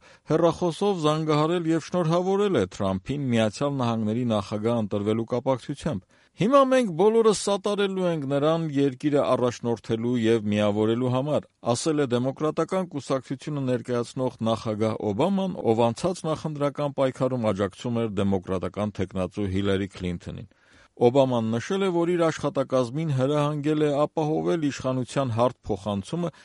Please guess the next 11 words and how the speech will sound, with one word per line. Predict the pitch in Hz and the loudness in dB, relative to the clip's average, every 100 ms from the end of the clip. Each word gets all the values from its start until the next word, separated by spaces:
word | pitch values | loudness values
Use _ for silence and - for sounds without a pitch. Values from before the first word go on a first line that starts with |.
| _ | _
և | - 214 185 | 2 2 4
գործընթացը | 160 170 175 165 160 156 160 | 0 2 -2 -2 -4 -2 -6
սկսելու | - - 135 135 135 | -8 -6 -4 -2 -2
նպատակով | 123 120 117 117 - 175 160 | -2 -2 -4 -4 -2 -2 -2
նոյեմբերի | 123 117 120 113 113 113 | 0 0 2 2 0 0
տասին | - 104 104 - 160 | 0 0 0 -4 -8
Թրամփին | 143 110 107 98 139 120 | -4 -2 -2 -2 -6 -4
հրավիրել | 98 101 98 98 110 113 | 0 0 0 0 0 0
է | |
Սպիտակ | 107 - 101 127 131 | -2 -6 -6 -4 -4
տուն։ | - 151 | -4 -4